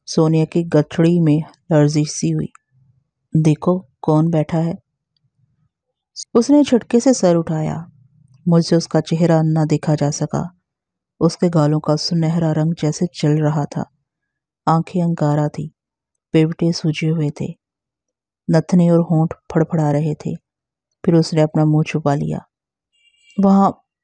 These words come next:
वहाँ से निकलकर मुझे एक दिन भी चैन नहीं मिला," मैंने डोलती हुई आवाज़ में कहने की कोशिश की। "कितनी ही बार तुम्हारा ख्याल आया,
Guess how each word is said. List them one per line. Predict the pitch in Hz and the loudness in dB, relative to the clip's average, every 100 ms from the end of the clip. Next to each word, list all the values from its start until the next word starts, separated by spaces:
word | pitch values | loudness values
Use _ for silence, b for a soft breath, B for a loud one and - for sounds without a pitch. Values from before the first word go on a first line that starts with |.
| _ | _
वहाँ | 170 175 185 196 | -2 2 4 4
से | 202 214 | 2 2
निकलकर | 185 175 185 190 196 190 - - | 0 2 2 2 2 0 -2 -2
मुझे | 180 180 175 190 185 | 0 2 2 2 2
एक | - | 2
दिन | 190 185 | 2 2
भी | 196 | 2
चैन | - - 156 180 | 0 0 2 2
नहीं | 175 185 | 2 2
मिला," | 180 156 160 - _ _ _ _ _ _ _ - | 2 0 -4 -8 _ _ _ _ _ _ _ 0
मैंने | 170 175 | 2 2
डोलती | 175 156 151 - | 2 2 2 0
हुई | 165 160 165 | 0 2 2
आवाज़ | 151 147 - | 2 0 0
में | 160 | -4
कहने | 151 156 160 156 | -2 0 0 -2
की | 170 | -4
कोशिश | - 147 - 156 - | -2 -2 -2 -6 -8
की। | - 160 _ _ _ _ _ _ _ - | -10 -12 _ _ _ _ _ _ _ -4
"कितनी | 165 - 170 | -4 0 2
ही | 190 185 | 4 4
बार | 165 156 | 2 0
तुम्हारा | 165 180 165 156 | -2 -4 -2 -2
ख्याल | 160 156 151 151 | -2 0 0 0
आया, | 156 156 | -2 -6